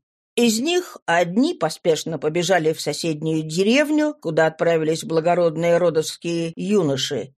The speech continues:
и рассказали им, что буря занесла сюда, подобно им,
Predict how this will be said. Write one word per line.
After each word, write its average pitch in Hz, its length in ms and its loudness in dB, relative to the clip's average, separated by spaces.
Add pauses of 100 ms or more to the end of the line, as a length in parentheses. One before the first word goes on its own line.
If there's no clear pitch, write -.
и 294 120 2
рассказали 240 680 2
им, 240 180 2
что 160 240 -2
буря 208 540 0
занесла 143 560 0
сюда, 175 420 0
подобно 180 580 0
им, 214 220 2